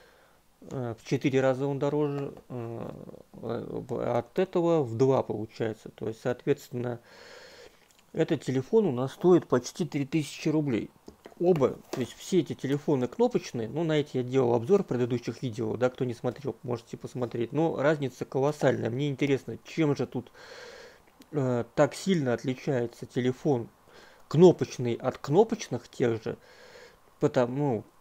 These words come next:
почему он настолько стоит дороже. То есть этот, ну, условно, семьсот рублей,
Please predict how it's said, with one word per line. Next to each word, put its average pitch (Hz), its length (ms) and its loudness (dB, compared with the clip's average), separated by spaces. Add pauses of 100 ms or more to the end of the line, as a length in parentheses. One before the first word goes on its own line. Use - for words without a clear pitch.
почему 160 600 2
он 143 220 2
настолько 135 500 -2
стоит 147 340 0
дороже. 131 460 2
То - 160 -12
есть 101 180 -12 (240)
этот, 143 360 2
ну, 135 320 0
условно, 120 680 -2 (160)
семьсот 160 600 2
рублей, 117 380 2